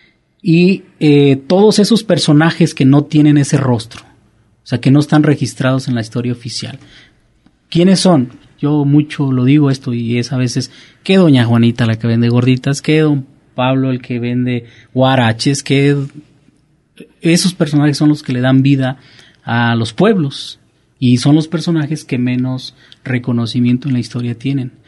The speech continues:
Entonces va uno a un pueblo y lo primero que identifica es tal personaje. Ah, sí, el señor que está allá cerca de, y ahí en torno a él se genera toda una historia. Digamos que en lo regional son ellos. Por eso esos son los personajes que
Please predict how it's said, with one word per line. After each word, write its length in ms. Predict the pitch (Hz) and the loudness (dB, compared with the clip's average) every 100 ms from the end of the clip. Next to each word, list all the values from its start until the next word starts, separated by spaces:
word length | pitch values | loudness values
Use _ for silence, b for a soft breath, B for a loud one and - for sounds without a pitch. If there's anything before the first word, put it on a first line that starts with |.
| b b b | b b b
Entonces 340 | 127 120 131 127 | -8 -2 0 2
va 100 | 143 | 2
uno 200 | 151 170 | 4 4
a 20 | |
un 120 | 175 165 | 2 2
pueblo 420 | 170 170 185 185 | 0 2 0 0
y 40 | |
lo 140 | 127 123 | -2 -2
primero 380 | 127 120 131 139 | -2 -2 -2 -4
que 140 | - | -6
identifica 500 | 117 113 - 123 131 | -8 -6 -8 -8 -6
es 220 | 123 - _ b b _ _ _ _ _ | -8 -10 _ b b _ _ _ _ _
tal 180 | 165 180 | -2 0
personaje. 560 | 170 - 120 110 - _ _ _ - | -2 -6 -8 -10 -18 _ _ _ -10
Ah, 240 | 196 214 | -10 -10
sí, 300 | - 156 160 _ _ | -10 -12 -12 _ _
el 140 | 139 | -10
señor 320 | 135 143 185 202 | -4 -2 -2 -6
que 60 | |
está 160 | - 160 | -10 -8
allá 240 | 156 156 | -6 -6
cerca 340 | 156 147 147 147 | -6 -8 -8 -12
de, 160 | 127 - B B B B | -12 -16 B B B B
y 140 | 131 | 0
ahí 200 | 131 185 | 2 4
en 80 | 214 | 2
torno 320 | 196 180 170 | 0 0 0
a 40 | 170 | -2
él 60 | |
se 140 | 175 170 | -4 -4
genera 340 | 147 139 151 | -2 0 -2
toda 260 | 147 147 147 | -2 -4 -2
una 140 | 151 | -4
historia. 460 | 147 - 190 139 127 _ B B B B _ - _ _ _ | -6 -8 -8 -10 -14 _ B B B B _ -20 _ _ _
Digamos 400 | - 151 165 196 | -2 2 2 2
que 80 | - | 2
en 60 | 147 | 2
lo 80 | |
regional 460 | 127 120 131 127 131 | 2 0 -2 0 -2
son 220 | - 123 | 0 2
ellos. 380 | 123 110 - - _ _ | 2 0 -6 -12 _ _
Por 140 | 131 | -2
eso 220 | 131 135 160 | 0 2 2
esos 180 | 151 139 | 0 -2
son 160 | 139 | -2
los 120 | 135 | -2
personajes 640 | - 131 135 131 127 135 127 | -4 -6 -2 -4 -4 -8 -12
que 240 | - 120 | -10 -10